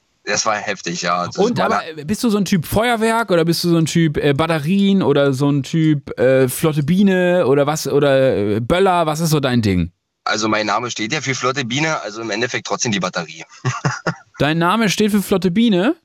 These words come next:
Speaker 1: Ja, also eigentlich nur Spitzname Rakete, genau.
Speaker 2: Du, äh, du, äh, Spitzname ist Rakete?
Speaker 1: Mhm. Mhm.
Speaker 2: Wa-, warum? Weil du so viel Geld dafür ausgibst oder weil du,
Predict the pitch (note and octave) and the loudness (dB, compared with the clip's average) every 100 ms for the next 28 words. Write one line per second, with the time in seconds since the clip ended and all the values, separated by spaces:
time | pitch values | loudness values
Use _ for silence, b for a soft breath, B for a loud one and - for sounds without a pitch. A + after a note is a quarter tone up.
0 | _ _ _ - F#2+ F#2 G2+ F2+ F2+ G2 | _ _ _ -2 0 2 0 -2 -4 -4
1 | G2 G#2 G2+ G2 A#2 - A2 G2 E2+ - | -4 -4 -4 -4 -6 -4 -4 -2 -4 -6
2 | E2 D#2+ C#2+ - C2+ D2 _ D#3 E3 C3+ | -6 -6 -10 -8 -8 -8 _ 0 0 0
3 | B2+ C#3+ F#3 A#3+ A#3+ D3 - - - C#2 | -2 0 2 4 4 0 -4 -12 -14 -12
4 | B1+ C#3 D3 C4+ D4+ D4+ B3 F#3+ - A3 | -8 -6 -4 -4 0 0 0 -2 -6 -6
5 | G#3+ D4 - D3+ E4+ _ _ _ A#2 B2+ | -2 -2 0 -2 -2 _ _ _ 0 2
6 | C3 C#3 D3+ - B G#2+ A#2 B2+ B2+ C#3+ | 2 0 -4 -14 B -2 0 0 -2 -2
7 | E3+ F3+ E3+ A#2 C3+ E3+ F3 F#3 D3+ F3+ | 0 0 2 2 4 4 2 2 0 -2
8 | F3 E3 C#3+ G3+ - A3+ - F3 E3 E3+ | 0 0 2 0 0 -2 2 2 4 4
9 | E3+ D#3+ D#3 D3+ | 4 4 4 2